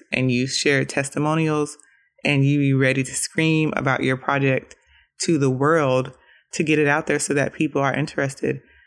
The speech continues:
But overall, I feel like manufacturing a product is totally doable.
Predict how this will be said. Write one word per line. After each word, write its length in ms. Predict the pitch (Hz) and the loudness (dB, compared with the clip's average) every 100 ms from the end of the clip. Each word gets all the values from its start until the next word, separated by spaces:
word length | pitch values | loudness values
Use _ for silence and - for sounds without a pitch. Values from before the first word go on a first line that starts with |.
| _ - | _ -4
But 120 | - | 0
overall, 640 | 180 175 165 170 143 135 - | 0 2 2 0 0 -2 0
I 180 | 147 151 | 0 0
feel 320 | - 175 175 | 0 0 2
like 400 | 160 143 135 - | 2 0 -2 -2
manufacturing 720 | 165 175 208 190 175 - 165 | 2 4 2 2 -2 0 -2
a 80 | 143 | -2
product 440 | - 143 143 147 - | 0 0 0 -2 0
is 220 | 170 165 | 0 0
totally 400 | - 151 151 147 | 0 0 2 0
doable. 540 | 139 147 160 180 185 | 0 0 2 0 -2